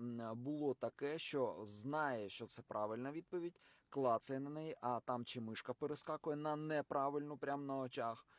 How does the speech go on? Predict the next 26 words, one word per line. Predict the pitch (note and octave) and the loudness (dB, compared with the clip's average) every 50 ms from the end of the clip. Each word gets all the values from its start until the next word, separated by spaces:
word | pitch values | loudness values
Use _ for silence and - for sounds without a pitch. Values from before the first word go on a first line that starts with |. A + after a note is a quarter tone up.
| - - - - - | -20 -20 -18 -10 -2
а, | - A#2+ A#2 A2+ A2+ A2 G#2+ - | 0 2 4 4 4 4 2 4
або, | A#2+ A#2 A2+ A#2+ C3 D#3 E3+ F3+ F3+ | 2 2 2 2 0 2 4 4 4
м, | E3+ - B2+ B2+ B2 B2 A#2 - | 2 0 -2 -2 -2 -2 -2 -2
просто | - D3 - - C3+ | -4 -6 -6 -6 -4
зараховує | A#2 C3 B2+ C3 B2+ - C#3 A#2+ A2+ G#2+ G2+ | -2 0 0 0 0 0 2 2 4 2 2
по-іншому. | - A2 G#2+ G#2+ G2 - - A2 G2+ G#2 G#2+ - - - - - - | 0 -2 -4 -4 -6 -8 -10 -10 -10 -12 -14 -16 -18 -20 -20 -16 -10
А, | - - A2 A2 G#2+ G#2 _ | -8 -6 -4 -4 -6 -6 _
тож, | - D#3+ F3 D#3+ - - D#3+ D3 C#3 | -2 -2 -2 0 -2 -2 -2 -2 -2
таке | - D3+ - E3 D#3+ | -2 -4 -4 -4 -4
теж | - E3 D3+ C#3 | -2 -4 -4 -4
можливо, | D3+ D3+ D3 C#3 E3 G3 F#3+ C#3+ A2+ - | -6 -8 -6 -2 0 0 0 0 -2 -4
напевно. | - C3+ C#3+ D3+ D3+ C#3 _ - F3+ E3 C#3+ B2+ A#2+ A#2 A2 C#3 C#3+ D#3+ F3+ G3+ - - - - _ - | -2 -2 2 2 0 0 _ 2 4 6 6 6 4 4 0 -2 -4 -4 -4 -6 -8 -14 -20 -20 _ -2
Е, | B2 B2+ A#2+ A#2+ B2 - | 0 2 2 2 0 -2
і | E3 F#3 E3 - C3+ | -6 -6 -2 -2 0
я | C#3 D#3+ D#3+ | 2 2 2
думаю, | D#3 F#3+ F3+ F3 F3 E3+ | 2 0 0 0 -2 -2
дуже | D3+ E3+ E3 D3+ E3+ E3 - - | -2 -2 -2 2 2 2 2 2
максимально | C#3 D3+ D3 - - F#3 F3 E3+ E3 E3 E3 - | 0 -2 -2 -2 -2 2 2 2 2 2 0 2
правильним | - F3+ D#3+ D#3 D#3 D#3 D3+ D3+ D#3 D#3+ | 4 4 6 6 4 2 0 0 -4 -2
буде, | E3 G3 F#3+ F3+ F3 D#3+ D3+ | -2 -2 4 6 6 6 6
м, | - F#2+ B2+ C3+ B2+ B2+ - - | 4 0 -2 -4 -4 -4 -4 -4
зняти | - B2+ A2+ B2+ D#3 F3 F#3+ F#3+ F3 - E3+ | -4 -2 -2 -2 0 2 4 4 4 2 0
такий | - - D3+ - E3 E3+ E3 | -2 -2 -2 0 2 0 2
випадок | D3+ E3 - - E3+ D#3+ D#3+ D#3+ D3+ - D#3 | 2 0 2 4 4 6 6 4 2 0 0
на | E3+ E3+ D#3+ | -2 -2 -2
відео. | D3+ D#3+ F3+ F3+ D#3 C#3+ C3 A#2+ A2 G#2 F2+ - | 0 -2 -2 0 4 6 6 6 6 4 0 -4